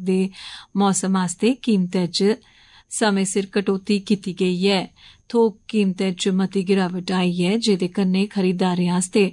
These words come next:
उत्पाद मते सुलभ होई गे न। इनें बदलावें कन्नै मकामी अर्थव्यवस्था गी बढ़ावा थ्होग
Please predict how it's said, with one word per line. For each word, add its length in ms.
उत्पाद 560
मते 320
सुलभ 500
होई 180
गे 200
न। 200
इनें 200
बदलावें 520
कन्नै 320
मकामी 560
अर्थव्यवस्था 800
गी 200
बढ़ावा 380
थ्होग 420